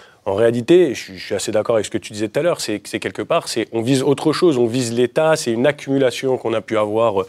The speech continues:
toute l'année ou, ou des choses, et c'est le policier qui va, euh, symboliser ou qui va être la démonstration de.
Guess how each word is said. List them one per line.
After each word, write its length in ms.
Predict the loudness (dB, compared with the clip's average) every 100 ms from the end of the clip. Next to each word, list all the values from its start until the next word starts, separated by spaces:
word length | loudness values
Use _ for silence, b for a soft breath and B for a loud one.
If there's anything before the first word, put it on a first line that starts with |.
| B B -10
toute 180 | -4 2
l'année 440 | 4 6 6 6
ou, 180 | 4 0 B B
ou 60 | 0
des 100 | 2
choses, 280 | 4 4 2 0
et 100 | 2
c'est 240 | 4 4
le 100 | 4
policier 460 | 4 4 4 4 2
qui 160 | 2
va, 340 | 2 4 4 2
euh, 500 | -2 0 0 0 0
symboliser 720 | 0 2 4 2 4 6 4 2 B _
ou 60 | -6
qui 120 | 0
va 260 | 4 6 6
être 220 | 4 2
la 100 | 2
démonstration 600 | 4 0 0 -2 2 0
de. 260 | 2 2